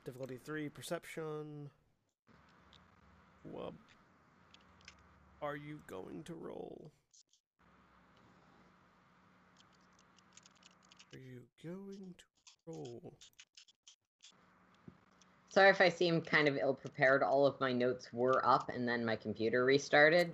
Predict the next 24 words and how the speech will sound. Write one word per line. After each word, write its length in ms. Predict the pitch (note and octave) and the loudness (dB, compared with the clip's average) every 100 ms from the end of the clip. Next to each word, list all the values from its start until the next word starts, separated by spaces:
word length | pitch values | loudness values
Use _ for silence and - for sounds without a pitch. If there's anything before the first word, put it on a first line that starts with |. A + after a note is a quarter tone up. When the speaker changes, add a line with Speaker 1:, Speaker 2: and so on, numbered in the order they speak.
| - | -6
Speaker 1:
Huh. 160 | B3 B2+ - _ _ _ _ _ _ _ _ - | -4 -4 -10 _ _ _ _ _ _ _ _ -4
Oh, 80 | G3 | 0
there 140 | F3+ F3 | 2 2
it 40 | |
goes. 160 | E3 - | 0 4
Speaker 2:
<laughs> 40 | |
Speaker 1:
Fuck! 340 | - C#4 - - | 12 12 10 -2
<laughs> 880 | - - - - - - - - _ | -16 -16 -14 -14 -14 -16 -20 -20 _
Sorry. 160 | - - - D4 - | 0 0 2 0 4
Speaker 2:
Okay, 220 | G3 G#3 | 4 8
Speaker 1:
I 120 | F#3 | 8
Speaker 2:
so 140 | - G#3 | 8 8
Speaker 1:
hate 80 | G#3+ | 8
Speaker 2:
we're 60 | |
Speaker 1:
it. 80 | A3+ | 6
Speaker 2:
gonna 200 | C4 C4+ | 4 2
take 260 | C4+ A#3+ G#3 | 4 2 4
the 80 | F#3 | 2
first 500 | - F#3+ F#3+ - E3+ | 6 6 6 2 4
roll, 300 | D3+ C3+ B2 | 6 6 6
Speaker 1:
Which 160 | C#3 | 4
was 120 | - E3 | 4 4
Speaker 2:
assuming 260 | D#3+ D#3+ | 4 4
that 140 | D#3 | 4